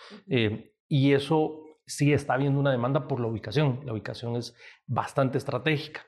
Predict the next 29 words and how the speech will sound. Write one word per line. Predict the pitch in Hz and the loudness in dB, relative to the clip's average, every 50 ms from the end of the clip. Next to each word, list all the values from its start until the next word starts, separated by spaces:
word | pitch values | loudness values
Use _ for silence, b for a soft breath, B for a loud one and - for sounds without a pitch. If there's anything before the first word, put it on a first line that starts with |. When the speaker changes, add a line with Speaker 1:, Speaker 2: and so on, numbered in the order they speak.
| _ _ | _ _
Speaker 2:
Está | 165 117 - - 120 | -6 -6 -2 0 0
ubicada | 123 127 135 131 131 - 139 135 135 135 143 143 139 139 B B B B B B - | 2 4 4 2 4 4 4 6 6 6 4 2 0 -4 B B B B B B -6
li-, | - - 135 135 131 - - - | 0 2 2 2 2 0 -4 0
literalmente, | 139 139 131 139 127 127 127 135 139 143 139 156 | 0 0 2 2 2 2 4 2 2 2 2 0
Narama | 143 131 117 117 120 135 | 0 0 0 0 0 -2
está | 135 - 139 | 0 0 -2
enfrente | 135 123 - 143 143 151 151 139 139 139 | -2 0 2 2 2 2 0 2 2 2
de | 127 123 120 117 110 | 2 4 2 2 2
la, | 110 110 107 113 117 | 2 2 2 2 0
del | 113 107 110 107 107 104 | -4 -2 -2 -2 -2 0
Transmetro. | - 113 107 110 123 156 160 - - - - _ _ | -4 -4 0 2 2 0 0 -2 -8 -16 -20 _ _
O | - 107 | -8 -4
sea, | 120 120 113 | 0 0 2
Speaker 1:
Ah. | |
Speaker 2:
básicamente | 113 123 117 143 139 135 117 120 113 117 139 | 4 4 2 2 0 0 -2 -2 -4 -4 -4
tienen | 123 135 135 139 | -2 -2 -2 -2
que | 135 139 | -2 -4
cruzar, | 139 120 110 95 117 117 117 127 - B B B B B B B | -4 -4 -2 0 0 0 0 -2 -4 B B B B B B B
cruzarse | - 135 127 - 143 135 131 165 | 0 2 2 4 4 2 4 4
la | 165 131 113 | 2 2 2
calle | - 127 139 151 160 160 156 | 0 0 2 2 4 4 2
y | 143 139 | 2 2
caminar | - 127 117 117 117 120 120 | 2 0 0 2 0 0 0
cincuenta | - 151 147 147 147 139 139 147 | 0 -2 0 2 0 2 2 2
metros. | 147 151 147 - 156 147 120 | 2 0 0 0 0 0 0
Es | 123 113 - | -2 -2 -2
una | 139 139 135 139 139 139 - - _ | 0 0 0 0 -2 -6 -12 -18 _
súper | - - 165 147 143 147 139 | -2 0 2 2 4 4 4
ubicación. | 131 123 123 120 - 113 - 143 135 135 139 135 | 4 4 2 2 0 -2 0 0 0 0 0 -4